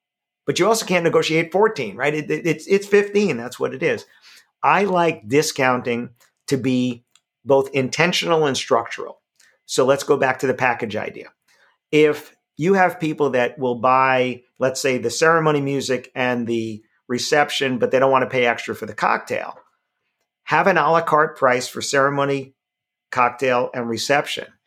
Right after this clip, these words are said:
Put them into a bundle and then reduce the price on the bundle so that it's less than the a la carte pricing, which sometimes means raising your a la carte pricing, right?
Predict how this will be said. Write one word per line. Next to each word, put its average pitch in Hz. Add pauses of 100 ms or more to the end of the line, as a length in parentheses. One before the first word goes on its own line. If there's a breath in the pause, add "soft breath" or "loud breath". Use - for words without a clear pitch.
(340)
Put 180
them 180
into 151
a -
bundle 131 (260)
and 135
then 143
reduce 131
the 156
price 139
on 127
the 117
bundle 113 (180)
so 135
that 127
it's -
less 127
than 135
the 131
a 117
la 117
carte 110
pricing, - (440)
which -
sometimes 196
means 139
raising 143
your 127
a 120
la 120
carte 113
pricing, 113
right? 151